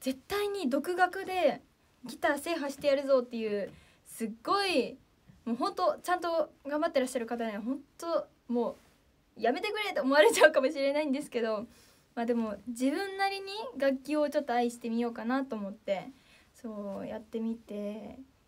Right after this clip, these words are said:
今ちょっとずつね、皆さんにお聞かせできるように練習したりとかしてるんですけど。うん。「今年絶対に見た方がいいおすすめのアニメありますか？」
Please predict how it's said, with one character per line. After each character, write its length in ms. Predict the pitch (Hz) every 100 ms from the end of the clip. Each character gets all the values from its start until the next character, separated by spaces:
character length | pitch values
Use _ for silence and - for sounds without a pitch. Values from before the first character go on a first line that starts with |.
| _ -
今 120 | 240
ち 120 | 208
ょ 20 | 240
っ 20 |
と 100 | 285
ず 140 | 311
つ 120 | 320
ね、 140 | 240 226
皆 220 | 220 247
さ 100 | 247
ん 60 | 208
に 60 |
お 80 | 202
聞 140 | -
か 120 | - 254
せ 120 | 254
で 120 | 247
き 140 | 247
る 80 | 262
よ 120 | 226
う 20 | 208
に 260 | 190 - -
練 160 | 220 233
習 220 | - 240
し 80 | -
た 140 | 247
り 120 | 226
と 100 | 208
か 160 | 202 220
し 60 |
て 140 | - 214
る 120 | 214
ん 80 | 202
で 80 | 226
す 120 | -
け 140 | -
ど。 180 | 247 - - _ _ _ _ _ _ _ _ _ _ _ _ _ _ _ _ _ _ _ -
う 40 |
ん。 480 | 240 240 233 220 190 - _ _ _ _ _ _ _ _ _ _ _ _ _ _ _ _ _ _ _ - _
「今 100 | -
年 140 | 254 359
絶 240 | 381 339
対 180 | 330 370
に 80 | 370
見 80 | 381
た 120 | 359
方 100 | 262
が 100 | 233
い 60 |
い 80 | 240
お 80 | 220
す 100 | -
す 80 | 269
め 100 | 262
の 100 | 269
ア 60 |
ニ 100 | 269
メ 80 | 233
あ 80 | 208
り 60 | 220
ま 140 | 240
す 80 | -
か？」 140 | -